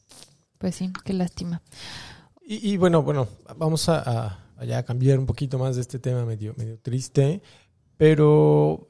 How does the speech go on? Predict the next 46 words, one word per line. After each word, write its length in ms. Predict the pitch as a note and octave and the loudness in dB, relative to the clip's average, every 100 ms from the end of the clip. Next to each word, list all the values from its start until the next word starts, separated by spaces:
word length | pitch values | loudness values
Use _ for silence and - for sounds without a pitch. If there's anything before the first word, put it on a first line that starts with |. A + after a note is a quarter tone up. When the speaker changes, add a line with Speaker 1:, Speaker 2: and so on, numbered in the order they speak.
| - | -12
Speaker 2:
a, 240 | F#3 F3+ | -6 -2
a 100 | E3 | 0
ti, 220 | F3 G#3 G3+ | 2 0 2
por 140 | F3+ | 0
ejemplo, 480 | - F3 F3 F3+ D#3+ | 2 2 2 0 0
¿qué, 260 | E3+ F3 D3+ | -2 -2 0
qué 460 | E3+ F3 F3 D#3 - | 0 2 0 -2 -2
tipo 320 | D#3 E3+ E3 | -2 2 2
de, 160 | D#3+ - | 0 0
de 100 | C3+ | 0
investigación 720 | C3 B2+ - B2+ C3 - C#3+ | 0 -2 0 0 0 -2 0
te 80 | |
gustaría 400 | D3 C3 C3+ C3 | -2 0 0 0
que 140 | - C3+ | -2 -4
se, 340 | - C3 - - | -2 -2 -2 -6
que 100 | A#2+ | -6
se 260 | - - | -4 -2
hiciera 480 | A2+ - - C#3 C#3+ | -2 -2 2 4 4
relativamente 800 | C3 A#2+ A#2 C3 C3 C3 B2+ C3 | 2 0 0 2 2 2 0 0
a 40 | |
esta 120 | B2 - | -2 -6
especie? 680 | - C3+ B2+ - C#3+ - _ _ _ - | -6 -4 -2 -2 -2 -4 _ _ _ 0
Digo, 280 | B2+ A#2 A2 | 2 2 0
a-, 180 | A#2 G2+ | -4 -2
además 460 | G#2+ A2 A2+ C3+ C#3 | 0 2 2 2 2
de 80 | |
las 160 | B2+ A#2+ | 0 -2
que 140 | A2+ | -2
ya, 240 | A2 A#2 B2 | 0 0 0
ya 160 | A#2+ | -2
están 240 | A#2+ B2 A#2+ | -2 -2 0
ahorita 260 | A#2 A#2 | 0 0
corriendo, 640 | - A2+ G#2+ A2 A#2 C#3 D3 | 0 -2 0 -2 0 -2 -2
o 80 | |
sea, 120 | A2 B2 | -2 -4
¿o 180 | C#3+ A#2+ | -6 -4
qué, 160 | C#3+ - | -4 0
qué, 280 | D3+ D3+ | -2 -2
qué 80 | - | -2
información 840 | D3+ - D3 C3 - C#3 C#3 C#3+ C3 - - _ | -2 0 -2 -2 0 2 2 0 -4 -12 -20 _
es 180 | C#3 C3+ | 2 4
más, 340 | C#3 C#3+ C3+ | 4 2 0
este, 300 | C#3 - - | -4 -8 -12
todavía 300 | B2+ C#3 C3 | -4 0 2
necesaria 600 | C3 A2+ A2 B2 C3 B2+ | 0 -2 -4 0 2 2
el, 80 | A2+ | 0